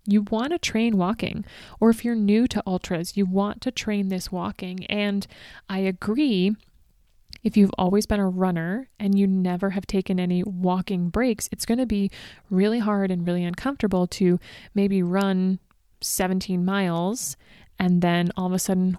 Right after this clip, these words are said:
walk <laughs> and then pick back up and run again. So when I write my own training plan and when I work with athletes, I also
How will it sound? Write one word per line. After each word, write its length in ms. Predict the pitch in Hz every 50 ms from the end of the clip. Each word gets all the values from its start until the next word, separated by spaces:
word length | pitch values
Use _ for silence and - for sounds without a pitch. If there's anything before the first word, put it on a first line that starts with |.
| - _
walk 560 | - 165 165 170 170 175 214 226 - - - - - - - - - - - - - - - - 262
<laughs> 680 | - - - 240 - - - - - - - - - -
and 140 | 202 185 180
then 180 | 185 180 180
pick 180 | - - 196 -
back 220 | - 180 180 -
up 160 | 185 175 -
and 260 | 190 175 170 170 170 - - _
run 280 | - 175 175 190 185 180
again. 380 | 180 185 - - - 202 202 - - - - - - -
So 760 | - - - 208 190 185 185 185 180 180 180 180 180 - - _
when 280 | - 190 190 180 180 - - _
I 220 | 190 185 185 190
write 280 | 190 190 185 170 180 -
my 120 | 185 175
own 140 | 185 226 262 254
training 300 | - 247 240 240 233 226
plan 360 | - 226 220 214 214 214 208
and 140 | 196 185 175
when 100 | 170 170
I 120 | 165 170
work 220 | 170 170 170 -
with 100 | 185 170
athletes, 400 | 190 202 208 - 208 196 190 - - -
I 100 | - 202 202 -
also 540 | - - 190 196 196 - - 185 175 175 -